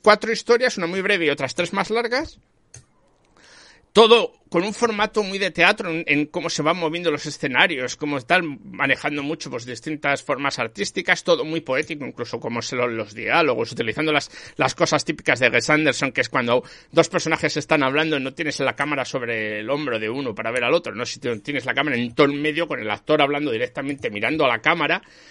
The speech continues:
y, y claro, te da más fondo. Y, y todo, pues eso, con una di-, con lo que es una gozada de las pelis de Wes Anderson, de Wes Anderson es la decoración artística que tienen, que son genia-, es genial, es una de las mejores,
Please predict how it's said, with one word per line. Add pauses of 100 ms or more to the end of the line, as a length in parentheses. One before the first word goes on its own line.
(380)
y,
y
claro,
te
da
más
fondo. (340)
Y,
y
todo,
pues
eso,
con
una
di-,
con (200)
lo
que
es
una
gozada
de
las
pelis
de
Wes
Anderson,
de
Wes
Anderson
es
la
decoración
artística
que
tienen, (240)
que
son
genia-,
es
genial,
es
una
de
las
mejores,